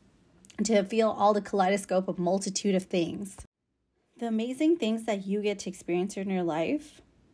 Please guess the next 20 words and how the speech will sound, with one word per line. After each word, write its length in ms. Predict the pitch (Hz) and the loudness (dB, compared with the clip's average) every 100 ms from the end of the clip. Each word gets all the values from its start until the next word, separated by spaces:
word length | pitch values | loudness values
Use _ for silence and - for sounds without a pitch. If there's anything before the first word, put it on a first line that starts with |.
| _ _ _ _ | _ _ _ _
those 260 | 208 240 254 | 4 4 4
moments 340 | 208 202 240 | 2 2 0
allow 280 | 196 185 180 | 0 0 0
you 220 | 185 185 | 0 -2
to 80 | 190 | -4
create 440 | 185 - 220 190 - _ _ | -6 -2 0 -2 -6 _ _
new 380 | 185 185 185 180 | 0 2 0 0
desires. 680 | 170 170 156 117 92 95 - - _ _ _ _ | -2 -2 -4 -4 -6 -10 -12 -20 _ _ _ _
So 180 | - 208 | -4 0
the 80 | 202 | 0
goal 340 | 196 214 330 | 2 4 6
is 160 | 294 269 | 4 2
to 120 | - | -4
continually 720 | 247 240 226 208 208 202 196 | -2 -2 -2 -4 -4 -4 -4
experience 720 | 190 - 185 175 175 170 - | -4 -6 -2 0 0 0 -4
more 160 | 175 160 | -6 -6
joy, 380 | 165 147 - 190 _ _ _ _ _ - | -6 -6 -8 -12 _ _ _ _ _ -6
to 100 | 196 | -2
desire 480 | 190 185 196 202 208 | 0 0 0 0 -2
things 500 | 185 175 175 180 | 0 2 0 -2